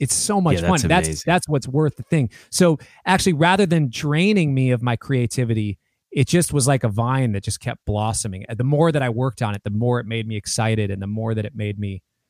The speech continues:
Speaker 1: creative. Although there was times, logistics things, how are we gonna pull this off? What are we gonna do for this? What are we gonna do for this? How is this gonna work? There was, there's a lot that goes into that. There's a lot of moving parts,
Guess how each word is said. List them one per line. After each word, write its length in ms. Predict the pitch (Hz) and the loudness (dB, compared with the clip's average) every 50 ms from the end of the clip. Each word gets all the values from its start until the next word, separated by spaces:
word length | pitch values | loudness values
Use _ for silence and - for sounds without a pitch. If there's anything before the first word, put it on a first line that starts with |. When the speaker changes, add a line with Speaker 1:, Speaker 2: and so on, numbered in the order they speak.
| _ _ _ _ _ - | _ _ _ _ _ -8
Speaker 1:
creative. 420 | - - 139 135 131 120 107 - - | 0 2 4 4 4 4 2 0 2
Although 200 | 156 175 185 196 170 | 0 2 2 4 2
there 140 | 202 202 | 2 2
was 300 | 202 226 240 240 214 165 | 2 4 4 4 2 0
times, 380 | - - 180 175 175 165 139 143 | 0 0 2 2 2 0 -2 0
logistics 600 | 151 151 139 - 156 175 160 - - 156 - - | 0 0 2 2 2 2 2 0 -4 -6 -8 -6
things, 400 | - 170 156 151 147 147 - - - _ _ _ _ _ _ _ _ _ | -4 0 0 2 2 0 -2 -4 -10 _ _ _ _ _ _ _ _ _
how 140 | _ - 139 | _ 0 2
are 60 | 143 | 4
we 80 | 147 147 | 4 4
gonna 120 | 147 143 | 2 0
pull 160 | - - 143 131 | 0 -2 -2 0
this 180 | 131 120 - | 0 0 2
off? 300 | 135 127 123 120 120 107 _ _ _ _ _ _ - | 2 2 2 2 0 -2 _ _ _ _ _ _ -8
What 160 | 123 127 127 | -4 -2 0
are 40 | 127 | 0
we 80 | 131 | 2
gonna 120 | 123 120 113 | 0 0 -2
do 80 | 117 113 | -2 -4
for 80 | - | -2
this? 240 | 120 127 127 - - | -2 -2 -2 -2 -4
What 100 | 113 107 | -8 -6
are 40 | 98 | -6
we 60 | 104 | -6
gonna 120 | 98 95 | -6 -6
do 60 | 95 101 | -8 -10
for 160 | - 110 117 | -8 -8 -6
this? 260 | 131 139 135 120 - | -4 -4 -4 -4 -4
How 140 | - 110 113 | -4 -4 -4
is 80 | 107 104 | -4 -4
this 160 | 123 117 - | -6 -6 -6
gonna 180 | - 120 113 110 | -6 -4 -4 -2
work? 260 | 110 107 104 104 _ - - | -2 -2 -4 -6 _ -14 -18
There 260 | - - - 165 160 | -16 -10 -6 -2 0
was, 220 | 160 156 - - - _ _ _ _ _ _ _ _ _ _ _ _ _ _ _ _ _ _ - | 0 0 0 -2 -8 _ _ _ _ _ _ _ _ _ _ _ _ _ _ _ _ _ _ -2
there's 160 | - 156 143 | 0 2 2
a 40 | 175 | 2
lot 280 | 170 185 185 185 175 - | 2 2 2 2 0 -2
that 80 | 151 131 | -4 -2
goes 280 | - 147 139 131 120 | 0 0 0 2 2
into 140 | 135 127 113 | 0 -2 -2
that. 160 | 101 95 95 | -4 -6 -6
There's 140 | - 110 104 | -4 -4 -2
a 40 | 117 | 0
lot 160 | 131 135 135 | -2 0 0
of 80 | 123 120 | 0 0
moving 280 | 127 127 113 113 107 | 0 0 -2 -2 -6
parts, 380 | - - 143 131 113 101 - | -4 -6 -6 -6 -6 -6 -8